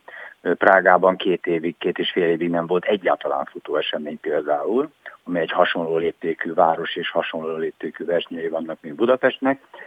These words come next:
Mi szerencsések voltunk itt Magyarországon, mert a második fél évben, ugye még emlékszünk, júliustól minden évben lehetett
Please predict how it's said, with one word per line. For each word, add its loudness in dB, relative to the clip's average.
Mi -2
szerencsések 6
voltunk 4
itt 2
Magyarországon, 6
mert 8
a 8
második 4
fél 4
évben, 4
ugye 2
még 2
emlékszünk, 0
júliustól 4
minden 0
évben 2
lehetett 4